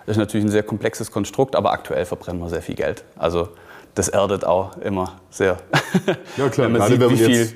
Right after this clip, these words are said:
Speaker 1: ja, wie viel Geld man tatsächlich natürlich auch verbrennt. Das, äh, erhöht natürlich auch den Druck, dass es am Ende dann auch funktioniert.
Speaker 2: Ganz genau.
Speaker 1: Auf meine Person natürlich, äh, insbesondere, aber auch aufs ganze Team natürlich. Also wir wissen schon,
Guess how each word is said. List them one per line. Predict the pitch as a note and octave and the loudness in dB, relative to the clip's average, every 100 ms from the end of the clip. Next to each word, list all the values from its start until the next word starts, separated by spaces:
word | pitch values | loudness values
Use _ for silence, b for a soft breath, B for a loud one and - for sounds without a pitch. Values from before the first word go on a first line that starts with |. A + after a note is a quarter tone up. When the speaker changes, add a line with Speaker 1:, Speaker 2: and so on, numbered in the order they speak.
| - | 0
Speaker 1:
ja, | G#2 G2 G#2+ | 0 0 -4
wie | G#2 | -6
viel | - | -4
Geld | G2 G2 F2+ | 0 0 0
man | F#2 | -2
tatsächlich | G2 G#2 G2+ | -2 0 0
natürlich | G2 G2 G#2+ - | 0 -2 -4 2
auch | F#2 F#2 - | 2 2 -2
verbrennt. | G2+ G#2 F#2 F#2+ - | -4 -2 -2 -2 -6
Das, | F#2 - | -10 -4
äh, | - F#2 F#2+ B B - | -2 0 -2 B B -2
erhöht | G2+ B2 | 2 2
natürlich | A#2 B2+ A2+ | 2 0 2
auch | G#2 | 2
den | G#2 | 2
Druck, | G2+ D#3 | 0 0
dass | C3 A2 | 2 2
es | |
am | G#2 | 2
Ende | F#2+ A2 | 0 0
dann | G#2 G#2 | 0 0
auch | F#2+ | -2
funktioniert. | G#2+ - G#2+ D3+ | -4 -2 0 2
Speaker 2:
Ganz | F#3 | 0
genau. | - F2 G#2 B B B | -6 -6 -6 B B B
Speaker 1:
Auf | - G2 G#2 G#2 | 0 2 2 2
meine | A#2+ D3 | 0 0
Person | C#3 B2+ C3+ | -2 -2 -2
natürlich, | C3+ - C3 B2+ - - | -2 -4 -6 -6 -10 -4
äh, | A2+ A2 | -2 -2
insbesondere, | A#2 A2 A2+ A#2 A2 | -4 -2 0 2 2
aber | G2+ G2+ | 2 4
auch | E2+ | 2
aufs | G2 | 0
ganze | - G2 G2+ | -4 -6 -8
Team | - B2 | 0 2
natürlich. | C3+ A#2+ B2 B2 A#2+ | 2 2 0 -2 -4
Also | - F#2+ G2 B B B - | -2 0 0 B B B -4
wir | G#2 | 0
wissen | A2 G#2+ | 2 0
schon, | G#2 A2 A2 | 0 0 0